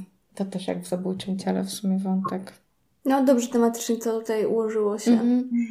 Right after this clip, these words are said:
Speaker 1: O Jezu, przypomniał mi się teraz kolejny śmieszny moment i już nie mogę.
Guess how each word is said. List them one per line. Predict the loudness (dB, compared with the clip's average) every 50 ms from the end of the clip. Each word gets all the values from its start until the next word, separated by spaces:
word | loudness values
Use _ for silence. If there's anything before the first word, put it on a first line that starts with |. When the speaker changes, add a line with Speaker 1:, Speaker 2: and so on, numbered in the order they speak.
| 6 4 6 2 -6 -6 -6 2
Speaker 1:
O | 4 4
Jezu, | 4 4 0 -2 -4 -4 -4 -6 -6 -6 -6 -8 _ _ _ -20 -20 -18 -16 -16 -18 -18
przypomniał | -18 -20 -10 2 6 8 10 10 10 10 8 8
mi | 8 6 4 4
się | 2 0
teraz | 2 4 6 6 6 4
kolejny | 4 0 4 6 6 6 6 4 0
śmieszny | -2 -2 -2 -2 -2 -2 -2 -4 -2 0
moment | 2 2 4 4 4 4 2 0 0
i | -2
już | -2 -2 -2 -4
nie | -2 0
mogę. | 2 2 2 4 4 4 2 2 0